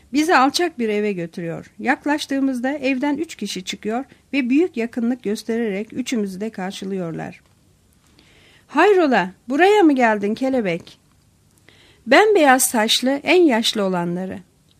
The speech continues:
"Kırk yıl düşünsem aklıma gelmezdi." diyor. "Gir içeri, burası benim evim." "Çinliler de seninle beraber mi?" "Evet, girin içeri, hoş geldiniz." Bu eski kürek mahkumunun adı Augusto Giotto. Giotto derdik ona.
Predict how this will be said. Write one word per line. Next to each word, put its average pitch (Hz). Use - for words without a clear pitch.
"Kırk 381
yıl 285
düşünsem 269
aklıma 254
gelmezdi." 240
diyor. 170
"Gir 339
içeri, 196
burası 302
benim 285
evim." 160
"Çinliler 302
de 262
seninle 269
beraber 202
mi?" 180
"Evet, 247
girin 339
içeri, 214
hoş 277
geldiniz." 170
Bu 370
eski 339
kürek 349
mahkumunun 269
adı 220
Augusto 254
Giotto. 220
Giotto 302
derdik 196
ona. 175